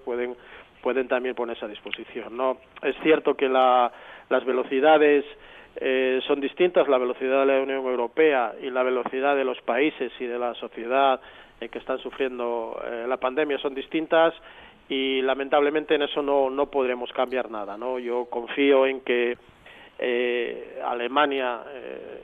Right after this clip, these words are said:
y el presidente del Bundesbank, hoy creo que hay una, en una entrevista en El País, algo apunta, ¿no? Cambien y se den cuenta de que la, la Unión Europea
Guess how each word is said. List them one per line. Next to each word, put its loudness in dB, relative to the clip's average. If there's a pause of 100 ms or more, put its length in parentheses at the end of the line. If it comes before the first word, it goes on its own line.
(140)
y -8
el -8
presidente -2
del 0
Bundesbank, 0
hoy 0
creo -4
que -2
hay -2
una, -6
en -6
una -4
entrevista -6
en -2
El -10
País, 0 (460)
algo 2
apunta, -2
¿no? 0
Cambien 2
y -10
se -8
den -8
cuenta 0
de -6
que -8 (420)
la, 2
la -4
Unión -2
Europea 2